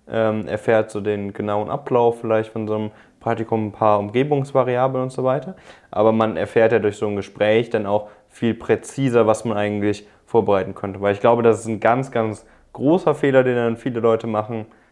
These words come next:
beim Interview ganz genauso wie jetzt halt auch in der Vorbereitung darauf. Man stochert halt irgendwie im Dunkeln, man macht mal ein bisschen was, ne?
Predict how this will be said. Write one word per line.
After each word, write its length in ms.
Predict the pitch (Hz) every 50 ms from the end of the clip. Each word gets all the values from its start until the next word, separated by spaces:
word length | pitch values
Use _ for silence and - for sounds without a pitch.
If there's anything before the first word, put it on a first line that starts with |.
| _ _ _ _ _
beim 180 | - 107 107 -
Interview 460 | 107 131 139 135 131 113 110 113 113
ganz 240 | 107 110 107 104 -
genauso 420 | - 107 104 101 107 104 101 101 98
wie 60 | 101
jetzt 180 | 101 98 - -
halt 100 | 101 101
auch 120 | 98 - -
in 60 | 104
der 80 | 98 98
Vorbereitung 540 | - - 98 98 98 95 95 98 107 101 101
darauf. 480 | 104 107 110 110 107 107 107 107 107 - - _ _ _ _ _ _ _ _ _ _ _ _ _ _ _ _ _ _ -
Man 180 | 107 107 107
stochert 400 | 101 - - 120 113 107 113 107
halt 180 | 107 107 104 98
irgendwie 300 | 95 104 107 101 101 107
im 120 | 98 98
Dunkeln, 600 | 95 143 180 190 170 - 151 135 131 131 123 120 110 110
man 140 | 110 107
macht 260 | 113 139 160 156 - -
mal 180 | 135 127 127
ein 80 | 120 117
bisschen 360 | 123 123 120 - 123 113 113
was, 360 | 113 110 110 113 110 - - -
ne? 200 | 120 120 120